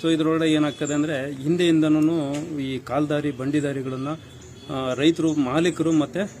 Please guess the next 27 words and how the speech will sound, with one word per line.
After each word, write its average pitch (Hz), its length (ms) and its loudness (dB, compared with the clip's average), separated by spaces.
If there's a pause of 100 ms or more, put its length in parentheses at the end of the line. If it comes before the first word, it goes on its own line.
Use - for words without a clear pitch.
(220)
ಅನುಭವಸ್ಥರು 170 580 2
ಅದನ್ನು 165 200 -2
ಉಪ್-, 143 380 -6
ಉಪಯೋಗ 180 320 0
ಮಾಡ್ಕೊಂಡು 147 400 -2
ಬರ್ತಾ 131 200 -8
ಇದ್ರು. 120 300 -6 (520)
ಈಗೇನಾಗಿದೆ 170 600 2
ಅದು 151 460 -4 (760)
ಈ, 131 440 -2 (600)
ಈಗ 175 140 4
ಎಕ್ಸಾಂಪಲ್ 160 600 4
ನಾನು 160 240 6
ಈಗ 151 100 2
ಲ್ಯಾಂಡ್ 151 300 4
ಓನರ್, 151 260 2
ಈಗ 139 160 -2
ನನ್ನ 147 220 2
ಪಕ್ಕದಲ್ಲಿ 151 420 -2
ಇನ್ನೊಬ್ರು 151 300 2
ಯಾರೋ 143 160 -2
ಬರ್ತಾರೆ, 139 380 -6
ಬೈ 135 200 2
ಮಾಡ್ತಾರೆ, 139 400 -2
ಬೈ 135 180 -2
ಮಾಡ್ಬಿಟ್ಟು 143 380 0
ಅದನ್ನ 131 200 -4